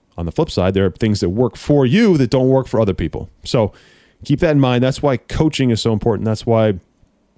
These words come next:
if you don't have the experience, that you try to acquire the experience through a mentor, through someone who knows how to curate those things for people that don't understand it. So anyway, let's jump right in. This is the training portion of Beginner's Guide to Fitness. And I'm gonna cover five things today, five things in this episode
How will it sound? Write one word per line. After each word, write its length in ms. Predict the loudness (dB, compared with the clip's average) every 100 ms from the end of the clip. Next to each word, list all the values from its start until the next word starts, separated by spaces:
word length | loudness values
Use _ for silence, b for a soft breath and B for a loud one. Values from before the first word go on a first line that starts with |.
| -8
if 80 | -2
you 60 | 0
don't 160 | 2
have 120 | 2 2
the 80 |
experience, 580 | 0 0 0 2 0 -4 -16 b b b b b -2
that 240 | -2 -2
you 100 | -6
try 400 | -4 -2 0 2
to 120 | 2
acquire 480 | 0 0 2 4 4
the 120 | 2
experience 440 | 0 -2 -2 -2 -2
through 220 | -2 0
a 40 |
mentor, 540 | 2 0 -2 -4 -6 -6
through 140 | -4 -2
someone 360 | -2 -2 -2
who 160 | -2 -2
knows 640 | 2 2 4 2 0 -6 -16 _ _ _ _ _ _ -14 -4
how 100 | -2
to 80 | -2
curate 460 | -2 2 2 2
those 200 | 0 -2
things 380 | -2 -2 -2 -6 b b b b
for 240 | -4 0 2
people 460 | 0 0 0 -2 b b b
that 140 | -4 -2
don't 160 | 0
understand 320 | -2 -4 -6 -2
it. 40 |
So 220 | -2 -2 -2
anyway, 240 | 0 0
let's 180 | 0 -2
jump 280 | 0 0 2
right 240 | 2 2
in. 340 | 2 2 0 0
This 240 | -2 -2
is 220 | 0 0 0
the 140 | -4
training 480 | -4 -2 0 2 2
portion 400 | 2 2 -2 -4
of 100 | -4
Beginner's 340 | -2 0 -2
Guide 200 | -4 -6
to 40 | -6
Fitness. 400 | -8 -8 -12 -8
And 100 | -4
I'm 80 |
gonna 180 | -2 -2
cover 300 | -4 -2 -2
five 460 | -2 -2 0 0 -2
things 340 | 0 0 0
today, 260 | -2 -4 -4
five 300 | -2 -2 0
things 240 | 0 2
in 60 | 2
this 120 | 0
episode 440 | -2 -2 -2 -2